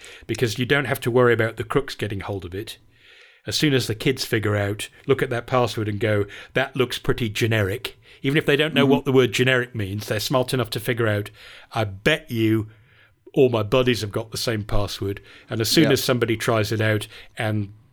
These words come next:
Speaker 1: the secret's out of the bag, then, you know, that's when bad things start happening. So if you do get a password that's set up for you, it's vital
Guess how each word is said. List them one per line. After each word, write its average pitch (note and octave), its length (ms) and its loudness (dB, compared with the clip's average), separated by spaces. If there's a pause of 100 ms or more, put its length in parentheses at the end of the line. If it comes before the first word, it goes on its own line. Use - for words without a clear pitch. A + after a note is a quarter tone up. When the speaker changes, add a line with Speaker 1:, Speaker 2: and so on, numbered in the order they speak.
(160)
Speaker 1:
the G#2+ 100 -6
secret's - 520 -2
out G#2+ 220 -2
of G2 80 -8
the G2 60 -8
bag, G#2 580 0 (460)
then, G#2+ 440 -2 (140)
you A#2+ 100 -4
know, G2+ 260 -4
that's B2 240 -4
when A#2 120 -6
bad G#2 260 -2
things G2+ 280 -6
start - 260 -10
happening. G2+ 420 -10 (600)
So - 160 -2
if A2 140 0
you A#2 60 -4
do F3 180 2
get D3 180 0
a B2 40 -2
password A#2+ 460 0
that's G#2+ 180 -6
set - 200 0
up A#2 120 -8
for A#2 220 0
you, G#2+ 60 0
it's G#2+ 100 -8
vital G#2+ 840 -2